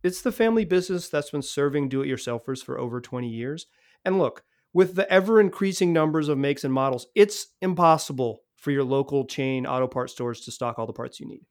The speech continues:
Why endure the often pointless and seemingly intimidating questioning of, "Do you have this part for my two thousand eight Subaru Outback?"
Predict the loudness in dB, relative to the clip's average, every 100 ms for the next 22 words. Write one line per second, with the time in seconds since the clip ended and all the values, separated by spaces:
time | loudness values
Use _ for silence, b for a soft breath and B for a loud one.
0 | _ _ _ 2 6 8 6 4 4 2
1 | 2 0 0 0 0 -4 -2 -4 0 -2
2 | -2 -4 -8 -4 -4 -2 -2 -4 -6 -6
3 | -2 2 2 2 2 0 0 -2 -2 -2
4 | -4 B B B 0 2 4 4 4 0
5 | -4 0 2 2 2 0 0 -4 0 2
6 | 2 2 -2 -2 -4 -4 0 2 2 0
7 | -2 -2